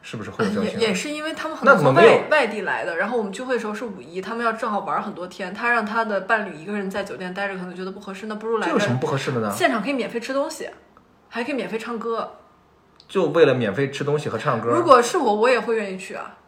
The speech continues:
Speaker 1: 就是为了
Speaker 2: 看一看，我也好奇啊，我当个旁观者看一看啊。
Speaker 1: 那如果没有男明星，你也愿意去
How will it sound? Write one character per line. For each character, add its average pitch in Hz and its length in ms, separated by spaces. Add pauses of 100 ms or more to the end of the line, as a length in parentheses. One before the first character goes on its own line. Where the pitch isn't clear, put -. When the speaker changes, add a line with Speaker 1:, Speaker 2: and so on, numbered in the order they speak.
(320)
Speaker 1:
就 156 120
是 151 100
为 - 20
了 427 40
Speaker 2:
看 185 80
一 - 40
看， 262 160
我 285 120
也 339 160
好 359 200
奇 - 160
啊， 285 80
我 277 120
当 330 120
个 370 100
旁 269 200
观 330 100
者 277 120
看 285 240
一 240 40
看 208 140
啊。 - 220 (260)
Speaker 1:
那 170 60
如 147 140
果 160 80
没 127 100
有 151 140
男 113 200
明 120 140
星， 113 220
你 - 20
也 107 120
愿 101 220
意 95 60
去 - 180